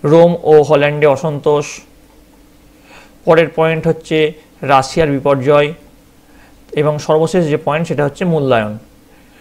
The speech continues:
তোমরা ভিডিওটা কিন্তু পজ করে করে দেখে নাও, আমি আর তোমাদের সময়টা যাতে নষ্ট না হয় এই জন্য পড়লাম না।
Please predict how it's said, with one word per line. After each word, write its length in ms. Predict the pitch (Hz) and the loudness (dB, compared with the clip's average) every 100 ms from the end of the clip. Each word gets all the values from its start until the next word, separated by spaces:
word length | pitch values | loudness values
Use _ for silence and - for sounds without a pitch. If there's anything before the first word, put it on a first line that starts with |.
| - _ | -20 _
তোমরা 200 | 147 151 | -4 -2
ভিডিওটা 340 | 147 147 151 151 | 0 0 0 -2
কিন্তু 240 | 151 190 | -2 -4
পজ 240 | 160 143 131 | 0 -2 -2
করে 180 | 147 139 | -4 0
করে 140 | 165 | 2
দেখে 200 | 151 151 | 2 0
নাও, 100 | 139 | -2
আমি 240 | 131 147 | -4 -2
আর 80 | 151 147 | -4 -4
তোমাদের 260 | 143 143 143 - - - | -6 -6 -8 -14 -20 -18
সময়টা 380 | - 160 156 160 | -6 -4 0 0
যাতে 200 | 156 151 | 0 -2
নষ্ট 260 | 147 127 | -6 -8
না 160 | 151 147 | -4 -2
হয় 120 | 165 | 0
এই 80 | 180 | -2
জন্য 180 | 147 151 | -4 -4
পড়লাম 320 | 147 127 110 | -2 0 -2
না। 140 | 107 | -8